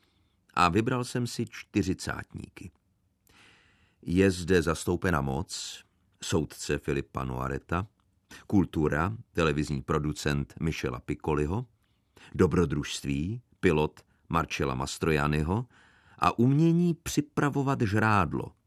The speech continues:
kuchař u Gattoňáciho. Co je spojuje, to je jejich potřeba naplno hrát úlohu stroje.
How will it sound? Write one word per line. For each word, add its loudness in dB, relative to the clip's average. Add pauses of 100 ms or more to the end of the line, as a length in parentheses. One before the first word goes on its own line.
(160)
kuchař -2 (160)
u 0
Gattoňáciho. 0 (1200)
Co 0
je 0
spojuje, 0 (520)
to 2
je 6
jejich 2
potřeba -2
naplno 2
hrát -2 (140)
úlohu 0
stroje. -4